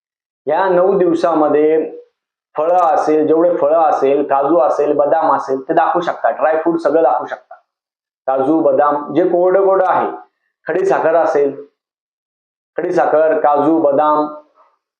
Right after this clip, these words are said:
परत केळं असेल, सफरचंद असेल, हे सगळे फळं आपण नैवेद्य दाखवू शकता. आणि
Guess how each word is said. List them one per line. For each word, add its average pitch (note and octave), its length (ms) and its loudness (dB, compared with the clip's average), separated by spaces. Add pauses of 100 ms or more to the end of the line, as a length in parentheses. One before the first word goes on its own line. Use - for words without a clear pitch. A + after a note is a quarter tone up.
(200)
परत D3+ 340 -2 (1160)
केळं E3+ 260 0
असेल, D#3 380 0
सफरचंद E3 560 -2
असेल, C#3 360 -2
हे D3+ 180 -2
सगळे D#3+ 460 0
फळं D3 340 0
आपण D3+ 520 -2
नैवेद्य C3 440 0
दाखवू C#3 360 -2
शकता. - 560 -10 (1120)
आणि F3 440 -4